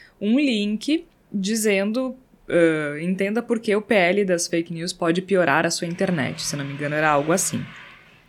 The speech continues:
E o governo, por meio do Ministério da Justiça, o ministro Flávio Dino,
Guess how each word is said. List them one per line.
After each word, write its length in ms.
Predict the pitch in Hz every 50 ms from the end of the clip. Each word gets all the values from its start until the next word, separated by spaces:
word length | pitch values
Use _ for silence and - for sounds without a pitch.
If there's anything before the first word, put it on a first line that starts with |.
| _ - -
E 240 | 208 240 269 262
o 80 | 202 170
governo, 580 | 175 196 220 226 220 196 185 196 202 220 254 262
por 240 | 262 - 208 214
meio 300 | 214 202 190 180 180 180
do 80 | 165 160
Ministério 420 | 156 147 147 143 - - 139 139
da 100 | 143 139
Justiça, 460 | 139 156 190 - - - - 190 - 233
o 40 |
ministro 360 | 185 160 151 147 160 - - 160
Flávio 340 | - 151 135 127 135 147
Dino, 320 | 147 143 143 143 147 139